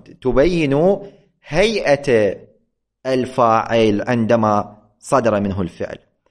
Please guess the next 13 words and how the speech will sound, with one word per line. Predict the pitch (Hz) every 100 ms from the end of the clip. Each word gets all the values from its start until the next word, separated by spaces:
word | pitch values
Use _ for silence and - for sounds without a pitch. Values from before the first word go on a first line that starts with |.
| _ _ -
تبين | 123 131 147 160
هيئة | 156 190 214 165 160
المفعول | 135 127 117 117 123 113 98 90 - _ -
عندما | 131 120 117 117
ماذا؟ | 113 107 101 101 - _ _ _ 117
عندما | 113 107 107
وقع | 113 113
عليه | 98 95 104 101
الفعل، | 104 - 92 - - _ _ _ _
فهي | - 113 113
حال | 101 113 117 147
مبينة | 165 135 101 101 113 135 156
للهيئة. | 123 92 90 90 98 92 98 95 104